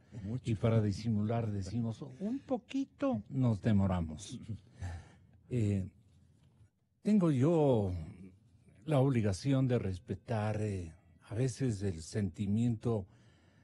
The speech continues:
Speaker 2: de participación, lo que quieren expresar mis invitados, y me hace cosas suspender, digamos,
Speaker 1: Ujú.
Speaker 2: esa motivación a, eh, a emitir las propuestas, las,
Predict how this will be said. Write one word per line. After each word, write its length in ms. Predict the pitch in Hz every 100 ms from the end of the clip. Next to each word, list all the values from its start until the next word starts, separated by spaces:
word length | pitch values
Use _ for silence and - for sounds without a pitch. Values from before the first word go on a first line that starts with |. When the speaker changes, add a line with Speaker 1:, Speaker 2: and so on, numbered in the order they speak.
| _
Speaker 2:
de 240 | 113 101
participación, 1400 | 92 107 95 - 104 - 110 - 95 - - 135 139 127 123
lo 120 | 104
que 180 | - 104
quieren 300 | 131 127 117
expresar 640 | 101 - 90 85 127 113
mis 240 | 113 90 104
invitados, 800 | 82 85 - 120 107 107 - 110
y 60 |
me 180 | 101 123
hace 320 | 101 - 143 110 -
cosas 640 | - 160 147 - 135 110 - - - -
suspender, 760 | - - 127 - 120 107 160 139
digamos, 580 | 120 113 120 123 107 - - - -
Speaker 1:
Ujú. 220 | - -
Speaker 2:
esa 220 | 143 151
motivación 1040 | 139 123 123 113 117 - 143 143 139 123 123 - - - _ _ _ _ _ _ _ _ _
a, 180 | 123 127
eh, 760 | 120 117 113 110 107 104 98 101 - - - _ _ _ _ _ -
a 100 | 156
emitir 460 | 156 180 - 254 247
las 200 | 220 -
propuestas, 880 | 131 101 - 156 147 - 139 123
las, 480 | 123 92 82 - -